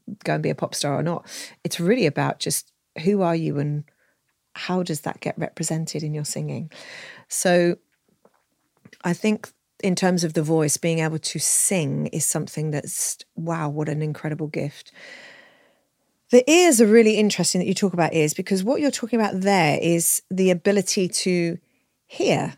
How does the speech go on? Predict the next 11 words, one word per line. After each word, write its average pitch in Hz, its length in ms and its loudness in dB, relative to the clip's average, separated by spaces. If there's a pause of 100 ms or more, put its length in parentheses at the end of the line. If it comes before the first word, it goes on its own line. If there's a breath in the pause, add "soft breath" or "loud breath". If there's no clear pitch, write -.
(140)
and 170 140 -4
you 170 100 0
hear 170 320 2
really 165 260 0
well, 151 440 -4 (600 loud breath)
but - 160 -2
you're 196 140 6
also 254 400 4
hearing 202 1080 2 (360 soft breath)
on 180 120 0
a 185 120 0